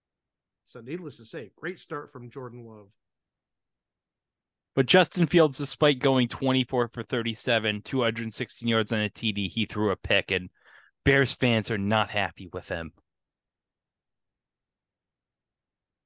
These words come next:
Speaker 1: I mean, there's already been talk about, uh, maybe a new quarterback soon because Justin Fields, he just, uh, hasn't really delivered. I mean, he's been good running the ball, but as a quarterback throwing the ball,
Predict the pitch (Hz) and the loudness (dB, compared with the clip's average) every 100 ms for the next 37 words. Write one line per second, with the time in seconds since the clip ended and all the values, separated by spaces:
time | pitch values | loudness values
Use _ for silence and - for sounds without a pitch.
0 | _ _ _ _ _ _ - 147 131 151 | _ _ _ _ _ _ -14 -14 -12 -12
1 | 196 180 160 147 131 - 160 160 151 131 | -10 -8 -8 -8 -12 -12 -12 -12 -12 -10
2 | 127 127 _ - 123 120 110 139 143 147 | -10 -12 _ -16 -16 -16 -18 -12 -10 -10
3 | 131 135 139 - - 165 131 120 113 - | -10 -10 -14 -14 -14 -12 -12 -14 -16 -18
4 | 127 123 117 113 127 120 117 - _ _ | -16 -14 -14 -16 -14 -14 -14 -20 _ _
5 | _ _ _ _ _ - 165 185 190 - | _ _ _ _ _ -16 -14 -12 -14 -14
6 | 202 226 175 160 156 - - 131 120 - | -10 -8 -8 -12 -20 -20 -20 -20 -20 -20
7 | 202 180 190 - - 190 175 185 180 190 | -20 -16 -16 -16 -18 -14 -12 -12 -12 -10
8 | 190 185 151 143 233 233 117 127 139 165 | -10 -10 -10 -8 -8 -8 -12 -10 -12 -10
9 | 165 220 180 214 151 127 202 277 170 135 | -6 -6 -4 -6 -6 -10 -8 -6 -8 -8
10 | 131 127 131 131 127 139 127 117 - 196 | -8 -10 -10 -12 -12 -12 -14 -14 -12 -10
11 | 175 127 - - 139 220 190 131 123 117 | -10 -12 -14 -16 -10 -8 -8 -10 -10 -12
12 | 113 113 | -14 -16